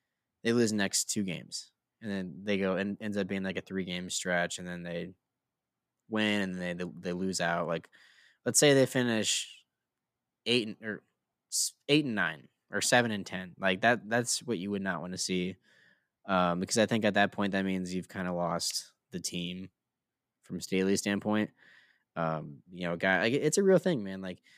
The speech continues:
uh, sports, um, whatever you wanna call it, like, uh, like, mental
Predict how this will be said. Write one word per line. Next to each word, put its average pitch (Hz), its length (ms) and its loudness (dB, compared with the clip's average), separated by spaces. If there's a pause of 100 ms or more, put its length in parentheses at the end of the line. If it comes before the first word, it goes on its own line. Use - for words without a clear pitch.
(320)
uh, 92 360 -2 (260)
sports, - 800 -2 (500)
um, 85 460 -8 (960)
whatever 104 160 -4
you 95 60 -4
wanna 92 140 -10
call 90 280 -4
it, - 20 -4
like, 90 320 -6 (720)
uh, 90 400 -2 (320)
like, 92 200 -10
mental 98 640 -2